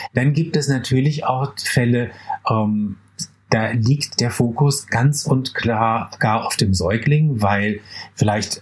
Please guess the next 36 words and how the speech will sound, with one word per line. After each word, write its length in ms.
ähm, 400
das 220
Baby 480
ja 180
auch 100
noch 160
ein 140
paar 220
Probleme 580
hat, 180
vielleicht 340
ein 40
bisschen 300
mehr 180
schreit 340
als 140
andere, 480
man 200
sich 180
auch 100
mehr 200
Sorgen 420
macht, 240
weil 140
man 160
noch 100
nicht 240
weiß, 260
ist 160
das 100
alles 300
richtig, 300
was 180
wir 80
da 140
tun. 440